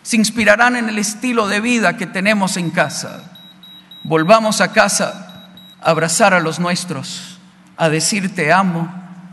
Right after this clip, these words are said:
a pedir perdón cuando nos hemos equivocado,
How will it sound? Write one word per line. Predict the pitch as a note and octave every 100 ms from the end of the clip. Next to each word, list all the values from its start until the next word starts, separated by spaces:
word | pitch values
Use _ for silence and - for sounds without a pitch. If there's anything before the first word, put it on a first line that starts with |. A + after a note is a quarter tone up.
| - -
a | F3+
pedir | G#3+ A3+ B3+
perdón | B3+ G#3 B3 B3+
cuando | B3 A3 G#3
nos | G3+ G3+
hemos | B3 B3 A#3
equivocado, | G#3 G#3+ F#3 F#3 A#3 - -